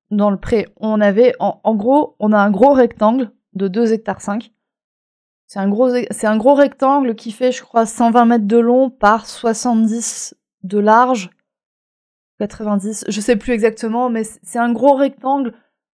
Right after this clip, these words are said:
à peine plus large que long. Et, euh, la première chose qu'on a mis en place quand on est arrivé, c'est un paddock d'hiver.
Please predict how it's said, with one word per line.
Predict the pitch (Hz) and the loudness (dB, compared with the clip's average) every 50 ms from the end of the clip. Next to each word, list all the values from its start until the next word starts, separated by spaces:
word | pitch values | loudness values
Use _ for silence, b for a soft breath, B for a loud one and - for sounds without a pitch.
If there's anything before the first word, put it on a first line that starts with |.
| _ _ _ _ | _ _ _ _
à | - 214 226 | 0 2 2
peine | 220 233 285 285 277 269 | 2 2 2 2 2 0
plus | 269 - 262 254 | -4 -6 -2 2
large | 240 240 247 247 240 - - - | 4 4 4 2 0 -6 -12 -6
que | - - | 0 0
long. | 240 214 202 185 - _ _ _ _ _ _ _ _ _ _ _ _ _ _ _ _ _ _ _ _ _ _ _ | 2 2 2 -2 -4 _ _ _ _ _ _ _ _ _ _ _ _ _ _ _ _ _ _ _ _ _ _ _
Et, | 254 269 294 311 320 294 - - - - | 0 0 2 2 2 0 -2 -4 -4 0
euh, | 226 214 220 | 0 2 4
la | 226 214 | 4 4
première | 214 - - 339 294 294 269 | 2 2 2 4 4 4 2
chose | - 294 285 - | 2 -2 -2 -2
qu'on | - 277 240 | -4 -2 0
a | 233 226 | 0 2
mis | 226 247 247 | 2 0 0
en | 240 | 0
place | 226 240 226 247 240 - - - _ _ _ _ | 0 0 -2 -2 -2 -6 -14 -18 _ _ _ _
quand | 214 214 202 | -10 -8 -6
on | - 214 208 | -4 -2 -2
est | 208 | 0
arrivé, | 202 208 208 214 208 196 220 247 269 269 254 - | 0 0 -2 -2 0 2 2 2 2 2 -2 -6
c'est | - - - - 247 254 262 262 | -10 -14 -6 -4 -2 -2 -2 -2
un | - 214 208 | -2 -4 -2
paddock | 208 - 226 214 208 226 226 | 2 2 2 4 4 2 2
d'hiver. | 202 202 220 226 214 202 196 240 - - - | 2 0 2 2 4 4 2 2 -2 -8 -16